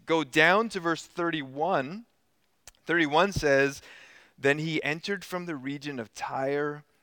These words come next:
and went through Sidon to the Sea of Galilee in the region of the Decapolis. And they brought to him a man who was deaf and had a speech impediment, and they begged him to lay his hand on him."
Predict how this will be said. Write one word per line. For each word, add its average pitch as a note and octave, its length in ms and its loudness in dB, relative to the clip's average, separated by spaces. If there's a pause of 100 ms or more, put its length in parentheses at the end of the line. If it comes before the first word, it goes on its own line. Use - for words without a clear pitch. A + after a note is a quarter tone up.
and A#2+ 200 -8
went C#3+ 260 0
through B2 220 -14
Sidon C#3+ 800 0
to C#3 100 -12
the A2+ 120 -12
Sea D#3 420 -8
of A2+ 180 -6
Galilee C#3+ 720 -2
in B2 80 -12
the A#2 120 -10
region C3+ 360 -10
of A#2+ 140 -10
the A2+ 80 -16
Decapolis. D3 960 -4 (420)
And C3+ 320 -2
they B2 140 0
brought C#3 540 4
to E3+ 120 -4
him D3+ 180 -6
a B2 60 -2
man D3 540 2
who D3+ 120 -10
was A#2+ 220 -6
deaf D3 500 -2
and B2 140 -8
had A#2+ 160 -2
a A2+ 80 -6
speech - 460 -10
impediment, A#2+ 680 -8 (440)
and B2+ 180 -10
they B2 140 0
begged D3+ 540 -4
him B2+ 360 -4 (260)
to C#3 120 -12
lay C3 340 -2
his C#3 220 -8
hand A2+ 560 -12
on A2 280 -14
him." A2 460 -16